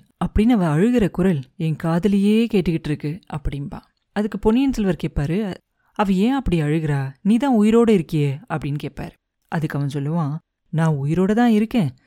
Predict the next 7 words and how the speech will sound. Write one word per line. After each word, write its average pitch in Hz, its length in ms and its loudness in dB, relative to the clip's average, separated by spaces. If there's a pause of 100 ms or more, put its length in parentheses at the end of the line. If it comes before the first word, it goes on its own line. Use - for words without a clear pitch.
(220)
இறந்து 196 440 2
போயிருந்தா 214 360 2
எவ்வளவோ 180 400 2
நல்லா 220 240 2
இருந்திருக்கும்." 208 520 -2 (340)
"ஆமா 180 240 2
ஐயா, 147 520 -4